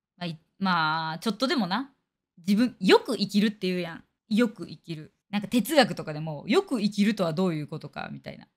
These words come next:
なんだっけ、フィロ-、フィロソフィアっていうんかな？フィソロフィア。まあまあまあ、なんかそんな言葉があるんですけど。意訳をすると、よく生きること。で、よく生きるって言っても、人によって良さなんて、まあ、別のもんだったりするんやけど、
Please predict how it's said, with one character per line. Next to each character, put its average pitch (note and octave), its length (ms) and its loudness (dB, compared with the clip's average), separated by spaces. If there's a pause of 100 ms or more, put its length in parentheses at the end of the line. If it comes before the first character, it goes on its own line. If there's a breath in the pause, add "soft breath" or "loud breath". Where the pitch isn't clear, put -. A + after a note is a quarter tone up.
(200)
な G#3 80 -2
ん - 20 0
だ F#3+ 40 0
っ F#3 40 -12
け、 E3+ 80 -8
フ - 100 -12
ィ D#4 100 0
ロ-、 G4 100 0 (320)
フ - 140 -6
ィ - 20 2
ロ E4 100 2
ソ D#4+ 100 -4
フ - 80 -6
ィ G3+ 100 2
ア E3 40 -2
っ - 20 -14
て - 80 -12
い D#3+ 40 -8
う - 20 -8
ん D3+ 40 -12
か D#3 80 -10
な？ G3+ 180 -8 (200)
フ - 80 -6
ィ - 20 -2
ソ C4+ 200 0
ロ B3+ 100 0
フ C4 100 -8
ィ - 100 -12
ア。 - 40 -20 (260)
ま A3 120 2
あ - 20 6
ま F#3+ 120 4
あ - 20 0
ま F3 60 -2
あ、 - 20 0
な G3 80 4
ん F3+ 40 0
か D#3 60 -6
そ G3 100 -2
ん F#3+ 40 2
な F3+ 240 0 (300 soft breath)
言 F3+ 140 -10
葉 F3 80 -2
が E3 60 -2
あ D#3+ 60 -4
る D#3+ 60 -6
ん D#3 60 -8
で D3 80 -12
す - 80 -20
け D3+ 80 -14
ど。 D3 280 -14
意 G#3+ 140 4
訳 G#3+ 200 4
を B3 60 2
す D4+ 120 -2
る F#4 120 0
と、 A3+ 420 -4
よ C4 180 2
く F#3+ 120 -4
生 F#3 80 -6
き F#3+ 100 -4
る F3 80 -4
こ E3+ 80 -10
と。 D#3+ 180 -10 (460)
で、 A#3+ 80 2
よ F#4+ 160 8
く E4+ 140 -2
生 B3+ 80 6
き B3 100 2
る C4 60 6
っ - 40 4
て C#4+ 80 -6
言 A3 80 0
っ - 40 -6
て F#3 80 -4
も、 F3 180 0
人 A4+ 240 6
に A4+ 120 4
よ A#4 140 4
っ - 40 -20
て F3+ 220 2
良 F#3 160 2
さ F#3+ 140 4
な E3 120 0
ん D#3+ 80 -6
て、 E3 100 -6
ま D#3+ 100 -4
あ、 - 40 -8
別 G#3 500 8
の G#3+ 100 10
も G#3 100 8
ん F3+ 60 2
だ D#3 80 -2
っ - 60 -12
た D#3 80 -6
り D#3 60 -6
す G#3+ 140 -6
る C4 60 0
ん C#4 40 0
や B3+ 100 -2
け A3 100 -14
ど、 A#3+ 300 -6